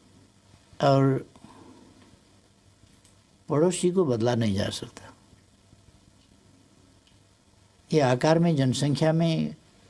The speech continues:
डेवलपमेंट में आगे हैं दोनों। हमारे लिए ये खुशी की बात है कि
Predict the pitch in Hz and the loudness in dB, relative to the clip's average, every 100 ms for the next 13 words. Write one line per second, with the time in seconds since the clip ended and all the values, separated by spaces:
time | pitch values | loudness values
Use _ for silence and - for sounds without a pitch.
0 | - - 135 139 143 139 147 139 151 - | -14 -4 -2 0 -2 -2 -2 -2 -4 -6
1 | - - 113 101 123 120 - - - - | -8 -4 -2 -2 -6 -12 -18 -20 -20 -20
2 | - - - - - - - - - 120 | -20 -20 -20 -20 -20 -20 -20 -20 -12 -4
3 | 117 101 - - - - - - - - | -2 -4 -8 -18 -20 -20 -20 -20 -20 -20
4 | - - _ - - _ _ _ - - | -20 -20 _ -20 -20 _ _ _ -20 -20
5 | - - - - _ _ _ _ - - | -20 -20 -20 -20 _ _ _ _ -20 -20
6 | _ _ - - _ _ - _ _ _ | _ _ -20 -20 _ _ -20 _ _ _
7 | _ _ _ 143 175 196 165 165 151 - | _ _ _ -2 0 2 2 0 0 -4
8 | 131 180 123 110 - - - _ _ _ | -6 -4 -6 -8 -14 -20 -20 _ _ _
9 | _ _ _ _ _ _ _ _ _ _ | _ _ _ _ _ _ _ _ _ _
10 | _ _ _ _ _ _ _ _ - 180 | _ _ _ _ _ _ _ _ 0 2
11 | 160 147 | 2 0